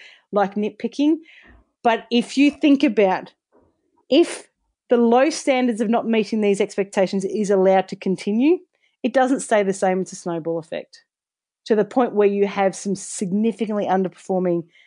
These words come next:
people within the business, which are causing some significant problems. And, and almost always the business owner or manager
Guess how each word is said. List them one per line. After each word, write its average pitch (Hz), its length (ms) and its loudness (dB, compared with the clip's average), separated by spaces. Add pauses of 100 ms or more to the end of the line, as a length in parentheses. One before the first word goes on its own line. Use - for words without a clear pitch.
(200)
people 269 420 -2
within 190 280 -4
the 185 60 -4
business, 220 540 -6 (360)
which 208 200 -4
are 208 60 0
causing 196 520 0
some 185 220 -4
significant 170 600 -6
problems. 160 500 -10
And, 190 340 0
and 185 380 -4 (340)
almost 220 440 2
always 196 520 2 (140)
the 202 100 -2
business 220 340 -4
owner 190 200 0
or 180 220 -2
manager 180 560 -2